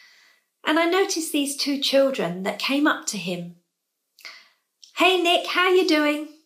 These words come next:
They were so full of life and joy, but I could clearly see that one of them had part of his, um,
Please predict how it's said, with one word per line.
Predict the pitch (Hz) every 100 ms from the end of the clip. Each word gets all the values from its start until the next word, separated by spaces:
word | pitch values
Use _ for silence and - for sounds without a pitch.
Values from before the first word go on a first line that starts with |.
| _ -
They | 285
were | 302
so | - - 330 339 330
full | - 339 311
of | - 254
life | 269 254 185 185 - - -
and | 226 220
joy, | 240 196 160 156 160 _ _ _ _ _ - _
but | 277 285
I | 285
could | 294 -
clearly | - 320 320 277
see | - - 254 185 - 170 _ _ -
that | - 226
one | 269 262
of | 254
them | 175 190 196 - _ _ _ _
had | - 247 240 - - _
part | - 277 - -
of | -
his, | 226 226 214 - - -
um, | 202 202 202 202